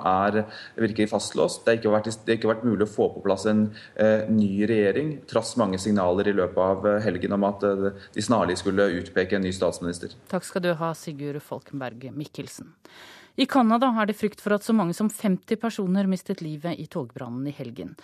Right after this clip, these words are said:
Speaker 2: Flere tusen mennesker ble evakuert bort fra flammehavet, men nå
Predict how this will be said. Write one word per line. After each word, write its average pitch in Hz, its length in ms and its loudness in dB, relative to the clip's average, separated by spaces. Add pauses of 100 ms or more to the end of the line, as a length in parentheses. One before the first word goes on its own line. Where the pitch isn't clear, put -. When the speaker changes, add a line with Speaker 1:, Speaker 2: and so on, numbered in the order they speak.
(360)
Speaker 2:
Flere 185 260 6
tusen 214 380 2
mennesker 196 420 2
ble 185 340 2
evakuert 190 520 2
bort 214 120 -6
fra - 180 -6
flammehavet, 196 600 0 (180)
men 185 200 2
nå 202 180 0